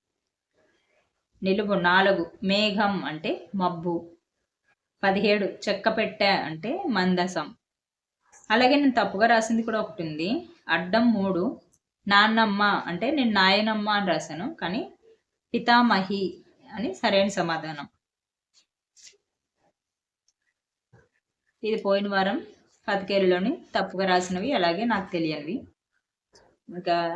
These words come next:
ఇంతకుముందు చదివాను కదా, ఈ వారం పదికేళ్ళలో నాకు తెలియని ప్రశ్నలు. వాటిలో మీకు సమాధానాలు తెలిస్తే కామెంట్ చేయండి. అలాగే మీకు ఈ వీడియో ఎలా అనిపించిందో కూడా కామెంట్ చేయండి. నచ్చితే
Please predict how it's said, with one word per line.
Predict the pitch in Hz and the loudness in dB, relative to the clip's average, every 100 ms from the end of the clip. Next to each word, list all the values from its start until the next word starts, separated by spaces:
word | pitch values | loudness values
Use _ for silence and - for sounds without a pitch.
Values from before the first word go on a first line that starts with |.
| 202 - _ _ _ - | -8 -16 _ _ _ -10
ఇంతకుముందు | 202 208 214 220 226 | -2 -2 0 -2 -2
చదివాను | 220 196 190 180 | -2 0 0 0
కదా, | 170 262 247 | -2 -2 -2
ఈ | 208 | 0
వారం | 208 214 220 220 | 2 2 0 0
పదికేళ్ళలో | 196 190 196 190 196 | 0 0 0 0 0
నాకు | 190 185 | -2 -2
తెలియని | 180 170 185 190 185 | 0 0 0 -2 -4
ప్రశ్నలు. | 175 - 160 220 - _ _ _ _ _ _ | -6 -6 -8 -8 -10 _ _ _ _ _ _
వాటిలో | 220 220 226 | 0 2 2
మీకు | 226 220 - | 0 0 0
సమాధానాలు | 196 202 220 220 220 | 2 2 2 0 -2
తెలిస్తే | 214 - 202 | -6 -6 -4
కామెంట్ | 196 190 190 | -2 0 0
చేయండి. | 190 185 185 277 214 | 0 0 -2 -2 0
అలాగే | 202 202 262 233 | 2 2 2 0
మీకు | 214 202 | -2 -4
ఈ | 220 208 | -4 -2
వీడియో | 214 233 | -2 0
ఎలా | 196 196 | 0 0
అనిపించిందో | 196 190 - 190 185 | 0 -6 -6 -4 -2
కూడా | 196 285 330 | -2 -4 -2
కామెంట్ | 202 185 185 | -2 0 -2
చేయండి. | 175 170 185 277 | -4 -4 -4 -2
నచ్చితే | 196 190 - | -2 -4 -4